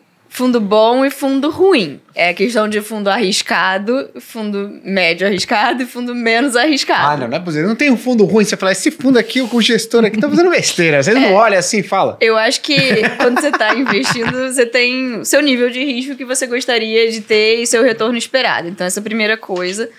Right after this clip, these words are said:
Speaker 1: observar o nível de risco do seu fiagro e o retorno atribuído a ele. Pra como que você vai atribuir um risco ao fiagro? Vendo a carteira de ativos, o que que tem dentro do fiagro. Então, primeira coisa, eu diria que, né,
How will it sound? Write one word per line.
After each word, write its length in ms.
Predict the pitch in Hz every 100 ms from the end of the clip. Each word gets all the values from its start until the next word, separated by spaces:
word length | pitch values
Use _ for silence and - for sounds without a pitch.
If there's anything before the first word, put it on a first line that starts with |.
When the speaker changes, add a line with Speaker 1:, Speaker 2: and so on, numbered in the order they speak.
| - _ -
Speaker 1:
observar 840 | 214 208 - 247 240 202 190 - -
o 80 |
nível 420 | 208 226 311 320 285
de 160 | 240
risco 460 | 254 226 226 - 240
do 100 | 233
seu 260 | - 214
fiagro 600 | 214 254 202 185 196 208 220
e 100 | 214
o 60 |
retorno 540 | 226 208 202 196 208 -
atribuído 640 | 190 190 202 196 202 196
a 80 | 220
ele. 400 | 190 160 160 - _ _ _ _
Pra 160 | 220 220
como 380 | - 277 302 311
que 140 | 294
você 260 | 247 240 240
vai 340 | 214 202 202
atribuir 600 | - 190 202 190 180 185 -
um 140 | 185
risco 460 | 196 180 - 185 -
ao 160 | - 170
fiagro? 480 | - 170 151 151 - - _ _ _ 190
Vendo 560 | 190 214 214 233 247 -
a 80 | 240
carteira 520 | 254 269 233 214 240
de 200 | 233 233
ativos, 640 | 277 - 220 190 226 339 -
o 60 | 220
que 140 | 190
que 100 | 208
tem 200 | 262 269
dentro 260 | 190 185 196
do 100 | 202
fiagro. 560 | - 453 240 165 151 _ _ _ _ _ -
Então, 300 | 233 247 202
primeira 480 | 233 247 220 214
coisa, 320 | 214 214 208 214
eu 40 |
diria 380 | 208 202 220 226
que, 140 | 226
né, 200 | 196 214